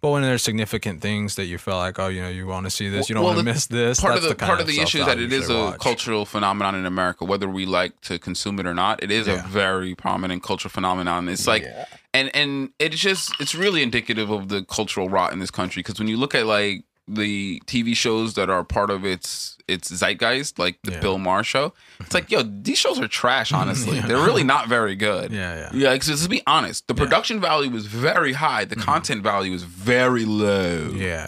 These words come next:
Speaker 1: yeah.
Speaker 2: But, um, yeah. <clears throat>
Speaker 1: But yeah, I did see the images from it, and I just did a comparison, and my difference, at least I noticed that the dress, even the dress that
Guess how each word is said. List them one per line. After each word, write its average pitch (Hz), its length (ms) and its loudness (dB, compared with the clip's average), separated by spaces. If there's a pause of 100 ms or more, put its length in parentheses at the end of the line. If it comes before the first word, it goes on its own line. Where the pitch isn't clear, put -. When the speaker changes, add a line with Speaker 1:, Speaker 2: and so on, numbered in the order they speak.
Speaker 1:
yeah. - 140 -14 (500)
Speaker 2:
But, 101 160 2
um, 92 480 -2 (260)
yeah. 92 300 0 (220)
<clears throat> 139 340 -4
Speaker 1:
But 127 100 0
yeah, 120 180 4
I 113 40 2
did 127 240 -2
see 131 300 0
the 110 120 -2
images 101 460 -4
from 87 240 -4
it, 82 100 -2
and 90 80 -2
I 110 140 0
just 135 160 -2
did 110 140 -2
a 101 40 -2
comparison, 95 720 -2
and 98 400 -2
my 107 220 2
difference, 110 400 -2
at 82 120 -6
least 113 220 -2
I 98 60 -2
noticed 92 380 -4
that 90 160 -6
the - 60 -14
dress, 113 520 -2
even 131 340 -2
the 107 80 -4
dress 113 440 -2
that 98 420 -2